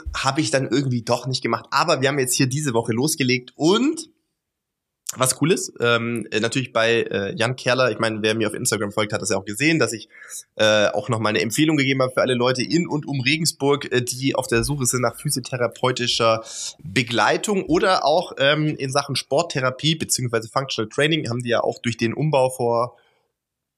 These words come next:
ähm, was waren das, ein, zwei Jahren? Oder Erweiterung, also ein ganzes Stockwerk in dem Gebäude noch dazugenommen.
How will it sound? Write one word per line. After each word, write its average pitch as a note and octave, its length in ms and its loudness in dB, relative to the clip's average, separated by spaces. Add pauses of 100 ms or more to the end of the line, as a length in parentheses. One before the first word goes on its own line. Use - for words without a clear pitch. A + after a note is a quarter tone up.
(120)
ähm, G2+ 580 -2
was G2 160 -6
waren C#3+ 100 0
das, B2 140 -4
ein, B2+ 160 -4
zwei G#2+ 160 -2
Jahren? B2+ 300 -2
Oder - 180 0
Erweiterung, G#2 480 0
also G2+ 160 -4
ein G2+ 100 -6
ganzes G#2+ 240 -2
Stockwerk B2 380 -2
in A2+ 80 0
dem A2 100 -2
Gebäude A2+ 240 0
noch G#2 80 -6
dazugenommen. C3 640 -2